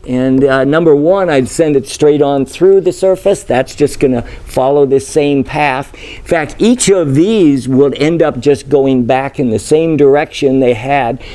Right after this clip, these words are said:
when they're coming in. Again, that's why I'm using kind of a double-headed arrow. This works in either direction. But now what's interesting is once we get all these, uh, rays in here are going to go out,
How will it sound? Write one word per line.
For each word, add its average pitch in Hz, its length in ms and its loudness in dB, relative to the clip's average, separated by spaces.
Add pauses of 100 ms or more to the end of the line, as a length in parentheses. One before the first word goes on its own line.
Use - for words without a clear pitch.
when 113 140 2
they're 104 120 2
coming 117 420 0
in. 120 340 -2 (440)
Again, 120 280 0
that's 117 240 0
why 110 260 2
I'm 104 160 -2 (220)
using 143 420 2
kind 135 200 -2
of 123 60 0
a 113 120 -2
double-headed 139 640 0
arrow. 127 460 2
This 117 240 -4
works 127 340 0
in 127 140 2
either 151 400 2
direction. 127 720 -2 (840)
But 190 180 -2
now 214 200 0
what's 226 240 -2
interesting 240 640 0
is 147 220 0
once 220 340 -2
we 196 200 2
get 170 260 0
all 175 280 2
these, 185 460 -2 (340)
uh, 139 320 2
rays 170 640 4
in 135 340 0
here 135 580 0
are 131 140 0
going 131 280 2
to 117 80 0
go 113 240 0
out, 113 400 -2